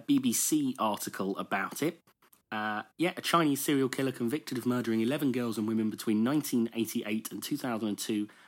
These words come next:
has been executed." Uh, the court in Baiying dis-, called his actions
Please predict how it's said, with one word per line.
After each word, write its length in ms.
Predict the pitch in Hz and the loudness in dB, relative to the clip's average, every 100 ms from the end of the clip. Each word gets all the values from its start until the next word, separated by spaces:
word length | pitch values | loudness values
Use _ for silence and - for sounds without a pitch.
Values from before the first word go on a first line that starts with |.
| - | -12
has 240 | - 107 | -4 -4
been 340 | - 117 107 107 - | -2 0 0 0 -4
executed." 1000 | - - - - - - 190 - 175 165 - _ _ _ _ _ - | -12 -8 -6 -8 -10 -6 -6 -6 -8 -8 -12 _ _ _ _ _ -6
Uh, 220 | 95 87 | -4 -4
the 80 | - | -4
court 320 | - 165 139 | 2 4 4
in 120 | 135 120 | 2 4
Baiying 400 | 131 120 110 107 | 2 2 2 0
dis-, 180 | 110 | -2
called 440 | - - - 147 123 | -6 -6 0 0 2
his 140 | 117 | 2
actions 500 | 113 - - 110 101 | 0 0 -2 0 0